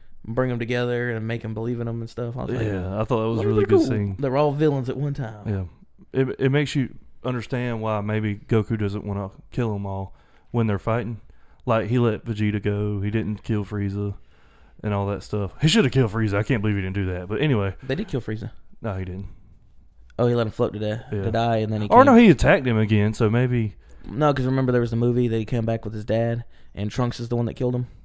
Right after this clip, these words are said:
Speaker 2: No, yeah, that wasn't, that was in the series. That wasn't the movie, but it might have been a movie too. But I'm saying he turned around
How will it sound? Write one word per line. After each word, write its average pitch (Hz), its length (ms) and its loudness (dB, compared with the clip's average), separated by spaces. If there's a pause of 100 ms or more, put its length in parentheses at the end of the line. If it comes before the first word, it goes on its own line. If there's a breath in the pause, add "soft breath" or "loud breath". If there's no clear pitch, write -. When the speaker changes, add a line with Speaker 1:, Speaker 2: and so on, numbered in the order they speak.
(140)
Speaker 2:
No, 135 280 10
yeah, 131 240 4
that 127 160 2
wasn't, 107 280 -2
that 117 60 -2
was 113 100 2
in 98 140 0
the 95 60 0
series. 92 440 -4
That 101 100 -6
wasn't 104 220 -10
the 98 60 -8
movie, 95 240 -8
but 95 160 -10 (480)
it - 140 4
might 147 80 8
have 120 80 4
been 107 100 2
a 98 40 0
movie 92 240 0
too. 98 180 -4 (500 soft breath)
But 156 100 10
I'm 156 60 10
saying 131 460 6
he 160 100 6
turned 160 220 8
around 127 440 4